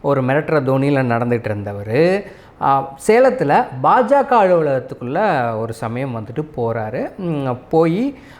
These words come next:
அங்கேயும் காசை பறிக்கிற வகையில இந்த போத்தீஸ்ல எப்படி நடந்ததோ அந்த மாதிரியான ஒரு விஷயத்த கையாளுறாரு. அங்க இருந்தவர்களால அவர் பேசுறத தாங்க முடியாம பாஜகவுடைய தொண்டர்கள் அவரை வந்துட்டு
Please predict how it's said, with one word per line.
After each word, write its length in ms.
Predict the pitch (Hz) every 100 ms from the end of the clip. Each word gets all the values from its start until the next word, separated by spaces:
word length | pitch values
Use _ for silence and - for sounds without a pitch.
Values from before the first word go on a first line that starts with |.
| -
அங்கேயும் 540 | 151 196 202 214 190
காசை 420 | - 160 170 170
பறிக்கிற 560 | 143 135 139 127 127 117
வகையில 580 | 117 113 127 131 160 160
இந்த 180 | 127 120
போத்தீஸ்ல 320 | 143 139 139
எப்படி 240 | 139 127 127
நடந்ததோ 280 | 123 139
அந்த 200 | 233 185
மாதிரியான 480 | 147 139 127 123 120
ஒரு 180 | 113 110
விஷயத்த 420 | 110 147 127 131 160 135 113 110
கையாளுறாரு. 540 | 117 113 113 117 123
அங்க 600 | 214 180 143 139 139 139
இருந்தவர்களால 1200 | 143 139 151 170 170 165 139 127 117 110 120 226 233 - - - - -
அவர் 320 | 156 147 147
பேசுறத 640 | 147 185 202 196 156 156
தாங்க 340 | 151 135 151 147
முடியாம 580 | 135 123 117 127 196 175
பாஜகவுடைய 640 | 131 135 139 135 123 120 113
தொண்டர்கள் 640 | 117 120 127 120 135 247 - - - -
அவரை 380 | 135 131 127 117
வந்துட்டு 600 | 113 120 120 220 160